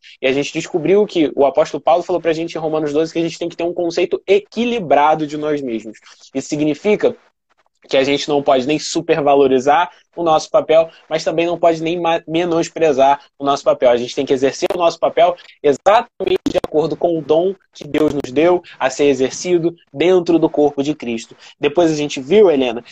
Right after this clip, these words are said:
que a igreja de Cristo é como um corpo, porque os membros, aqueles que se convertem, que estão em Cristo, eles possuem funções que são de acordo com seus dons, e aí todos eles são extremamente importantes, é por isso que a diversidade é importante,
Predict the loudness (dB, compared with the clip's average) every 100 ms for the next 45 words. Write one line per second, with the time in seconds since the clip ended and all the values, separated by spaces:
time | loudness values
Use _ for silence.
0 | -8 -2 0 2 2 2 -2 -6 -8 -8
1 | -2 2 2 0 -6 -6 -6 0 2 0
2 | -4 -12 -10 -2 0 0 -2 -2 -2 -2
3 | -2 -2 -2 -4 -4 -8 -8 -4 -2 2
4 | 2 2 -2 -8 -6 -8 -6 -4 0 2
5 | 0 -2 -2 -2 -6 -12 -8 -6 -4 -2
6 | -2 0 0 -2 -4 -8 -4 -2 0 -2
7 | -4 -6 0 0 2 2 0 -2 -4 0
8 | 0 0 0 0 -4 -14 -6 0 2 2
9 | 0 -8 -18 -6 2 2 4 2 0 0
10 | -2 -4 -6 -4 -2 0 2 0 -2 -6
11 | -6 -4 -4 0 0 -2 -4 -2 -2 0
12 | 0 0 -2 2 2 2 -2 -6 -10 -6
13 | -4 -4